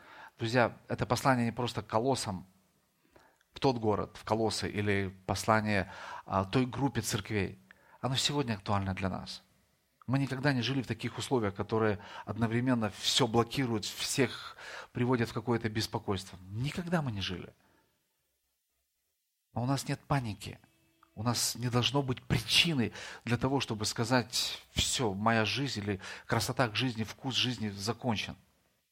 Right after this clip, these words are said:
Мы взираем на славу Его, потому что мы Его. Его благодать и мир будут всегда с нами до последнего дыхания здесь на земле, потому что верен обещавший. Вопрос только в том,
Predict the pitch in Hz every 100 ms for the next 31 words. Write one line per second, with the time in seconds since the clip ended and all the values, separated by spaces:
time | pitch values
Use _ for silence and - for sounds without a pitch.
0 | _ _ _ _ _ _ _ _ _ _
1 | - - 120 104 120 135 143 135 - 143
2 | 127 101 98 98 - _ _ _ _ _
3 | _ _ 104 117 - 113 127 123 104 92
4 | 92 - _ _ _ _ _ _ _ _
5 | _ - 98 131 151 143 135 113 - 120
6 | 110 92 - - _ 123 123 - - 107
7 | 104 90 - 82 - - - - 123 110
8 | 110 - 135 147 151 143 - 117 98 95
9 | 104 98 92 98 92 92 - - - -
10 | 117 113 - - - 113 107 98 95 -
11 | - 110 101 98 - 87 - - - _
12 | _ _ _ _ _ _ - - 113 147
13 | - 139 135 - 143 95